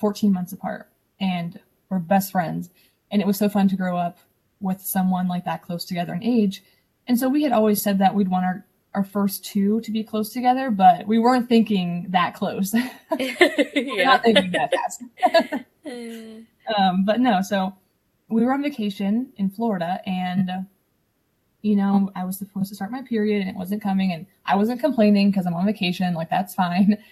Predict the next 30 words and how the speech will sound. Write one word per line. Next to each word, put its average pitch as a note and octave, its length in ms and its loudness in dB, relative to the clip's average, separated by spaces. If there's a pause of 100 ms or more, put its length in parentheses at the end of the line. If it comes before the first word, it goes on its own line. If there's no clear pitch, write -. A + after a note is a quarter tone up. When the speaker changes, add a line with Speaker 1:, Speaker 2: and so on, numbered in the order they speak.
(360)
Speaker 1:
And G3 500 2 (800)
the G3+ 120 0
last, A3+ 540 -2 (920)
gosh, F3+ 200 -4
I - 20 -12
think, G#3+ 160 0
like, G#3 180 0 (240)
the F#3 120 -2
last, F3 640 -8 (360)
maybe G3 180 4
the F3 100 -2
second F3 300 -2
to F3+ 100 -4
last E3 280 -4
day E3 160 -4
before F3+ 220 -10
we F3+ 120 -4
left, F3+ 440 -8 (520)
I G3 60 -2
told F#3+ 140 0
my F3 80 0
husband, E3+ 440 -2
"I F#4+ 480 -2
think G#3+ 200 4
I F#3 120 0
should F3+ 180 -4
take - 180 -10
a F3+ 60 -12
pregnancy - 460 -12
test." - 340 -16